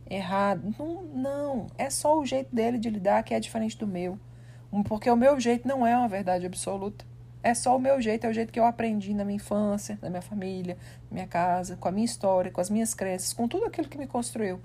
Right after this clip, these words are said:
E o jeito dele é um jeito diferente, e tá tudo bem. E a gente não precisa ter necessariamente um jeito melhor, um jeito pior. Às vezes o meu jeito vai funcionar pra umas coisas,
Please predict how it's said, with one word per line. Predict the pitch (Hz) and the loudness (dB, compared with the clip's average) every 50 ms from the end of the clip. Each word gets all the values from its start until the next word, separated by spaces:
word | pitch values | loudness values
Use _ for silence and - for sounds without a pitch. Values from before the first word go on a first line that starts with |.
| - - - - - - - | -16 -20 -20 -20 -18 -12 -8
E | 302 285 | -6 0
o | |
jeito | 269 262 262 254 - | 2 2 2 4 6
dele | 262 269 262 | 6 6 6
é | 302 | 4
um | 311 | 2
jeito | 294 302 302 294 | 2 0 0 -2
diferente, | - - 330 311 285 269 277 311 294 - - - | 2 6 6 6 8 6 2 0 -4 -8 -12 -12
e | - 262 | -10 -10
tá | 254 - 269 277 | -8 -6 -8 -8
tudo | - - 262 302 285 | -8 -8 -6 -6 -4
bem. | 240 196 202 220 247 277 277 240 - - - - - - - - - - - - - - | -2 0 0 0 0 0 -2 -4 -6 -8 -14 -20 -20 -20 -20 -20 -20 -20 -20 -20 -18 -6
E | - 202 | 0 2
a | 220 | 2
gente | 226 226 247 240 | 4 4 4 4
não | 294 302 | 2 2
precisa | 302 - - - 262 285 269 269 | 2 0 -2 0 2 2 4 2
ter | 269 - - 233 208 226 233 | 2 2 4 4 4 6 6
necessariamente | 226 220 233 247 294 285 - - 277 277 - - 247 226 233 233 220 196 190 196 196 - | 6 6 6 6 6 6 4 2 2 2 4 6 6 8 8 8 6 4 0 -2 -2 -2
um | 233 226 | -2 0
jeito | 196 196 202 202 233 | 0 -2 -2 -2 -2
melhor, | 226 226 208 190 196 214 | -2 0 2 2 2 2
um | 220 | 0
jeito | 214 220 214 214 | -2 -4 -4 -4
pior. | - 240 233 196 185 202 220 | -2 0 0 2 0 0 4
Às | - 196 214 202 | 6 6 6 8
vezes | 208 233 240 208 | 6 4 4 4
o | 233 | 2
meu | 226 233 254 262 240 | 2 2 2 2 2
jeito | 202 208 220 214 | 2 0 0 0
vai | - 226 | 0 -2
funcionar | - 233 233 - 226 196 196 190 | 0 -2 -2 -2 0 0 -2 -2
pra | - - | -4 -8
umas | 196 190 190 - | -10 -10 -10 -2
coisas, | - 247 269 277 277 269 - - - | 4 8 8 8 8 6 0 -10 -12